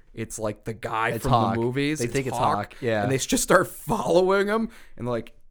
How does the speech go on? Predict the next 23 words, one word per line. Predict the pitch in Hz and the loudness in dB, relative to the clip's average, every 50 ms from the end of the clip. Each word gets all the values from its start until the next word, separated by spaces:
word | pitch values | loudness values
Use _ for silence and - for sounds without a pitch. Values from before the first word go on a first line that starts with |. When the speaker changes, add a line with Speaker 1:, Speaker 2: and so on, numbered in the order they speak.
| - - - | -20 -4 -2
Speaker 1:
it, | 175 180 180 - | -2 -2 0 0
and | 180 180 | 0 0
it's | 180 170 - | 2 0 0
just | - 190 - - | -2 -6 -6 -2
Bob | 123 127 127 143 151 139 | 0 2 2 2 0 0
trying | - - 160 151 147 | 0 0 2 2 2
to | 143 | 0
be | 131 131 | -2 -2
rational, | 123 110 113 120 123 123 - - 156 151 165 165 - - - | -2 0 0 0 0 -2 -2 -2 -2 -2 -2 -2 -6 -6 -2
but | - 147 147 143 - | 0 0 0 -2 -4
not | 117 107 107 107 107 117 117 - - | -6 -6 -6 -6 -8 -8 -10 -6 -4
being | 156 151 151 151 151 | -4 -2 -2 -2 -2
rational. | 156 151 147 151 - 165 | -2 -2 -2 -2 -4 -4
He's | 139 127 120 | -4 -2 -2
like, | 127 120 - - - - - - - - - - - | -2 -4 -4 -8 -20 -20 -20 -20 -20 -20 -20 -14 -6
"Louise, | - 127 123 120 117 117 - | -4 0 2 2 2 0 -2
we | 131 | -4
can't | 120 - 135 123 113 107 | -6 -4 -4 -4 -4 -4
just | - - | -8 -10
keep | - - 117 113 | -8 -8 -8 -4
following | - 120 117 117 110 107 | -2 -2 -2 -2 -2 -6
this | 101 - | -8 -8
man. | - 110 107 107 104 104 | -6 -6 -4 -4 -6 -8